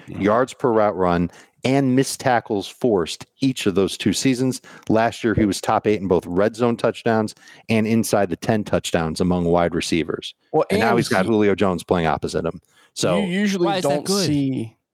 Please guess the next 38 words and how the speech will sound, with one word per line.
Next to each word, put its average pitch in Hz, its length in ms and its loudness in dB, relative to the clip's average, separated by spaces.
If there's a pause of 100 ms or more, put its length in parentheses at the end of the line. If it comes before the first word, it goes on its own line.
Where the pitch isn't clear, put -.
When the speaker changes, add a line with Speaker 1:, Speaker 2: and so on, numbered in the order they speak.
(300)
Speaker 1:
guys 127 440 0
who 139 100 -2
get 123 280 2 (120)
a 123 80 2
lot 113 360 4
of 104 280 -2
deep 113 260 -6
targets 120 640 0 (200)
or 113 140 2
guys 110 260 2
with 104 120 -8
a 110 40 -2
deep 107 320 -6
average 101 360 0
depth 98 220 0
of 110 60 -6
target 120 480 0
get 107 160 2
a 98 40 -2
lot 92 200 0
of 82 100 -10
yak 92 320 -2
as 101 120 -2
well. 95 200 2
Those 95 220 -2
two 123 140 -2
things 107 300 -4
have 98 140 2
an 92 60 -6
inverse 98 440 -4
correlational 98 720 0
Speaker 2:
Mm-hmm. 113 80 0
Speaker 1:
relationship. 123 640 -2
Speaker 2:
Sure. 90 380 -4 (560)
Speaker 1:
A 170 180 2
J 165 160 0
Brown 135 440 2
in, 113 500 -2